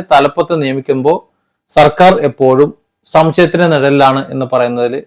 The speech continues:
തെറ്റു പറയാൻ പറ്റൂല. സംശയത്തിന്റെ നിഴലിൽ തന്നെയാണ്.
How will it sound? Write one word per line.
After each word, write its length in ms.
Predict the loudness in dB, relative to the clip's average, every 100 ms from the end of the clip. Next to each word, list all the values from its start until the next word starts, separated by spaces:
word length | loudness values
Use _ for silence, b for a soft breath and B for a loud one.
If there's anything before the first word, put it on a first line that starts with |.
| _ _
തെറ്റു 180 | -6 -2
പറയാൻ 180 | -4 -4
പറ്റൂല. 280 | -14 -20 -20 _ _ _ _ _ _
സംശയത്തിന്റെ 520 | -4 -2 0 -2 -2 -2
നിഴലിൽ 260 | 0 0 -2
തന്നെയാണ്. 300 | -4 -6